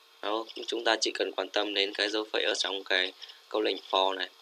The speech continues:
biểu thức trong câu lệnh for này. Đấy. Thì câu lệnh for này, mình khởi tạo ban đầu cho nó.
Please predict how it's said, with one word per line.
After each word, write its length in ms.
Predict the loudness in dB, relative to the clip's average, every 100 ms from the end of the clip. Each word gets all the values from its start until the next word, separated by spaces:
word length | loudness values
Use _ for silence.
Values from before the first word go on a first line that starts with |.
| -20 -6
biểu 120 | -4
thức 160 | -2 -6
trong 160 | -6 -6
câu 180 | -6 -6
lệnh 100 | -10 -6
for 140 | -4
này. 120 | -4 -8 -18 -20 -6
Đấy. 180 | 0 2 0 -20 -20 -20 -20 -20 -20 -20 -20 -20 -20 -8 2
Thì 100 | 6
câu 140 | 8
lệnh 140 | 8 8
for 240 | 10 10
này, 240 | 10 6 0 -20 -14 0
mình 260 | 2 4 6
khởi 160 | 6 10
tạo 140 | 10
ban 140 | 10 10
đầu 200 | 10 10
cho 160 | 6
nó. 260 | 6 6 4